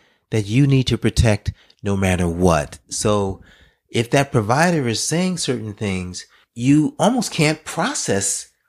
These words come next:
what you know the answer is, 'cause that's that maternal instinct that's been developed over who knows how many millennia for you to protect that baby. Against your total understanding of what sh-, it should be,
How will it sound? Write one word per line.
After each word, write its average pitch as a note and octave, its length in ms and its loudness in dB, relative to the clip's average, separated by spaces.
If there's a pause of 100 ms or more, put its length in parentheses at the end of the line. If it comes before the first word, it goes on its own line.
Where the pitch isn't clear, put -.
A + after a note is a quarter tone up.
(200)
what B2+ 320 0
you D3 140 0
know D#3+ 260 4
the F3+ 180 -2
answer F#3 500 -4
is, A#3+ 720 0
'cause C#3 160 -2
that's F#3 160 2
that D3+ 160 -2
maternal C3+ 800 -2
instinct D3+ 520 0
that's G2+ 160 0
been F#2+ 220 0
developed A2 500 0
over G2 320 0
who B2 160 0
knows G#2 240 2
how D#3 180 -4
many F#2+ 520 -4 (360)
millennia G2+ 640 0 (480)
for A2+ 140 0
you B2 400 2
to - 120 -10
protect - 460 -6
that G2+ 160 -4
baby. E2 480 -8
Against D3 460 -2
your D#3 160 -2 (640)
total F#3 480 2
understanding D3 580 2
of A#2+ 100 -2
what C#3 240 2
sh-, - 260 -10
it C3 160 -2
should B2 260 -4
be, D3+ 260 4